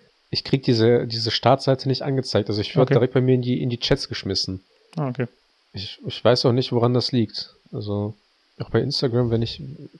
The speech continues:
Speaker 1: ach da, tatsächlich, der ist, bei, bei Instagram wird das angezeigt, da hab
Speaker 2: Mhm.
Speaker 1: ich grad unten gesehen, da steht tatsächlich from
Speaker 2: Bei
Speaker 1: Meta.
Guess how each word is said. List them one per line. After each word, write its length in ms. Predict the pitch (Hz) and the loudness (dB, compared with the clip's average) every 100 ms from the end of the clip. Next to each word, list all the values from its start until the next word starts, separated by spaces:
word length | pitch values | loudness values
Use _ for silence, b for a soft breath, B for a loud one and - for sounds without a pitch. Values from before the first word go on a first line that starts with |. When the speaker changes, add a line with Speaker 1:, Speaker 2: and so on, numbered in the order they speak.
| _ - | _ -12
Speaker 1:
ach 140 | - | -4
da, 120 | - 104 | 0 0
tatsächlich, 360 | 113 - 110 | 0 2 2
der 120 | 117 143 | 6 4
ist, 260 | 165 143 | 4 0
bei, 100 | - | 2
bei 200 | 127 120 | 4 4
Instagram 380 | - 175 170 165 | 4 4 4 4
wird 100 | 160 156 | 4 2
das 140 | - | 2
angezeigt, 480 | 139 131 - 104 104 | 4 4 4 2 6
da 60 | |
hab 180 | 131 135 | 6 6
Speaker 2:
Mhm. 100 | 156 | -2
Speaker 1:
ich 60 | 127 | 0
grad 180 | 120 - | 2 2
unten 220 | 123 123 | 0 0
gesehen, 280 | 113 110 101 | 0 0 -2
da 80 | 110 | -2
steht 240 | - - | -2 -2
tatsächlich 420 | 117 - 120 - | -2 -2 -6 -6
from 200 | - 113 | -2 0
Speaker 2:
Bei 80 | |
Speaker 1:
Meta. 60 | 120 | 6